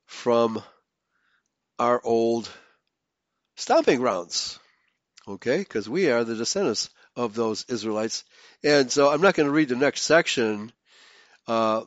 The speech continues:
because it goes back to twenty twenty. I'll just read the headlines here. Well, some of these might be very interesting.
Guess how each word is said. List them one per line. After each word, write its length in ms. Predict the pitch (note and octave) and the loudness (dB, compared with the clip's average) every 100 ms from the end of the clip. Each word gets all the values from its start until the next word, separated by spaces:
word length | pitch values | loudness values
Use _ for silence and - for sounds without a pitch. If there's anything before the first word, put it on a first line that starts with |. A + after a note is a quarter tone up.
| _ | _
because 320 | A#2+ A2+ C3 | -8 0 2
it 80 | A#2+ | 2
goes 240 | A2 B2 A2 | 2 0 2
back 200 | B2+ A2 | -2 -2
to 100 | A2+ | -6
twenty 300 | - A#2+ G#2 | -2 -2 -2
twenty. 560 | - F#3 C#3+ G2 G2+ _ _ _ _ _ | 2 4 4 0 -8 _ _ _ _ _
I'll 200 | D3 D#3 | 0 2
just 240 | B2+ B2 A#2 | 2 -2 -2
read 240 | C3 A#2 | -2 -2
the 60 | F#2+ | -2
headlines 680 | A#2 A2+ G#2+ G2+ G2+ F#2+ | -2 0 -2 -4 -6 -8
here. 360 | - G2+ G2+ G2+ _ _ _ - - _ - _ _ _ _ _ _ _ _ - | -8 -6 -6 -8 _ _ _ -20 -20 _ -20 _ _ _ _ _ _ _ _ -14
Well, 80 | |
some 180 | F#2+ C#3+ | -6 -2
of 60 | B2+ | -2
these 140 | G#2 | -2
might 160 | G#2 G2+ | -4 -6
be 80 | G#2 | -6
very 260 | G#2+ G#2 | -4 -2
interesting. 440 | A2 F#2+ - F#2+ | -4 -8 -12 -12